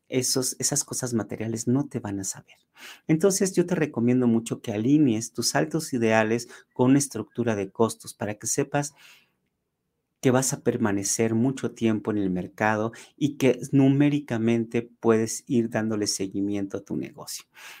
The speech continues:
Esa es la estructura de costos. La misión vas a alinearla a una estructura organizacional. ¿Qué significa eso? Bueno, pues un organigrama funcional que te dé pie a que cada una de las personas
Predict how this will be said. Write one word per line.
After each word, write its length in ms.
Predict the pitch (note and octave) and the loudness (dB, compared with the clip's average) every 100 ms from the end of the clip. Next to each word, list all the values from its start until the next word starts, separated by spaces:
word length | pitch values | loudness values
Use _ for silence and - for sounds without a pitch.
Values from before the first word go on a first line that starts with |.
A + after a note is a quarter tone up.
| _ | _
Esa 200 | C#3 C#3+ | -4 0
es 40 | |
la 60 | B2 | 0
estructura 400 | - A2 - G#2 | -2 -6 -2 0
de 140 | F#2+ | -2
costos. 520 | F#2 G#2 G2 - - - - - - | -2 -4 -4 -10 -20 -20 -20 -16 2
La 140 | D3+ | 6
misión 640 | E3+ D#3+ - D3 C3+ D3 - _ _ | 6 6 6 6 6 0 -8 _ _
vas 240 | A#2+ - | -2 2
a 40 | A#2+ | 2
alinearla 720 | B2+ C3 C3+ B2+ G#2+ G2 A2 _ - _ _ | 4 4 4 2 0 -6 -10 _ -20 _ _
a 240 | B2+ C#3+ C#3+ | 0 2 2
una 320 | C#3 B2+ C3 | 2 4 4
estructura 560 | A#2+ - A#2+ - B2 A2+ | 2 0 -6 -2 0 2
organizacional. 640 | G#2+ A2 A#2+ - D3 E3+ | 2 0 -2 -2 0 0
¿Qué 100 | E3+ | -2
significa 560 | - C#3+ C3+ C3+ - C3 | -2 0 0 -4 0 0
eso? 340 | C3 - F3+ - - - _ | 0 -2 -6 -8 -20 -20 _
Bueno, 260 | D3 G#3+ F#3 | 0 0 -2
pues 200 | A#2 - | -4 2
un 100 | B2+ | 4
organigrama 680 | B2 A#2+ A2+ A#2 A#2+ A#2+ | 4 2 2 2 2 2
funcional 800 | A#2 B2 A#2+ A#2 C3+ C3 A2+ B2+ B2 - _ | -2 -2 -2 -2 0 0 -2 -6 -12 -20 _
que 100 | C3 | -4
te 180 | - G#2+ | 0 0
dé 220 | G#2+ A#2 | 2 2
pie 480 | A#2 B2 A#2 A2+ - | 0 0 2 2 2
a 100 | A2+ | -6
que 160 | - - | -8 -10
cada 340 | - A2+ B2 | -2 2 4
una 200 | B2+ B2 | 4 2
de 60 | A#2+ | 0
las 200 | A2+ - | -2 -4
personas 760 | G#2+ G#2 - B2+ G#2+ G2 - | -6 -4 -2 0 0 -2 -10